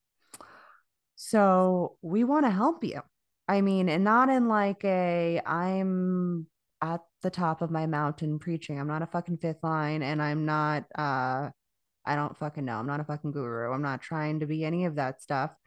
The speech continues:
I just see mutation. I see direction. I see where we can go. I see how we can really take advantage of this material world because I'm a third line and also power view, which is also a third color, um,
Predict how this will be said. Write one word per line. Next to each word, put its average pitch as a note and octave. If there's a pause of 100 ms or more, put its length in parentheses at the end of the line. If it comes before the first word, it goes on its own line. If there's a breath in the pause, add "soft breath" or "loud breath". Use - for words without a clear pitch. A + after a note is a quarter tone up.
(340 soft breath)
I E3+
just F3+
see G3
mutation. D#3+ (380)
I D3
see D3+
direction. C#3 (180)
I D#3+
see D#3+
where D#3
we D3
can C#3+
go. D#3+
I D3+
see F3 (100)
how D#3+
we E3
can D#3+ (500 soft breath)
really F3
take E3
advantage C#3
of A3
this A#3+
material B3
world B3
because E3+
I'm E3
a D#3+
third D3+
line D3
and E3
also C#3
power C#3+
view, F#3+
which F3+
is C#3+
also C#3
a D#3
third D#3 (120)
color, E3+ (640 loud breath)
um, D#3